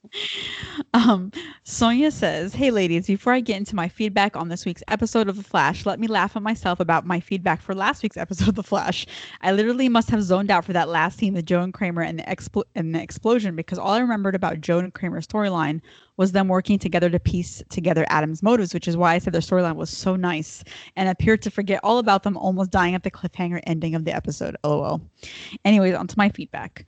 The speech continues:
This episode was a lot better than the previous episodes, and I'm not saying that it's because Candace was in it, but I'm also not not saying that's the case either, if you know what I mean."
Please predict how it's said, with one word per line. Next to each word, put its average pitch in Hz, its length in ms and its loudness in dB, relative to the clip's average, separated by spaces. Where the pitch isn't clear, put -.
This 208 140 -4
episode 233 320 2
was 214 120 0
a 196 60 0
lot 180 260 2
better 202 180 4
than 196 100 -2
the 175 80 -4
previous 170 440 -2
episodes, 156 440 -2
and 160 80 -2
I'm 170 100 4
not 185 200 2
saying 208 220 0
that 190 120 2
it's 170 100 -4
because 175 360 -2
Candace 170 340 0
was 160 180 -6
in 240 120 4
it, 247 120 4
but 196 80 2
I'm 185 140 0
also 226 260 2
not 247 240 4
not 185 240 0
saying 160 240 0
that's 156 220 0
the - 80 -6
case 156 420 -2
either, 180 300 4
if 156 160 -4
you 175 60 2
know 170 100 4
what 165 80 4
I 160 80 2
mean." 165 260 -4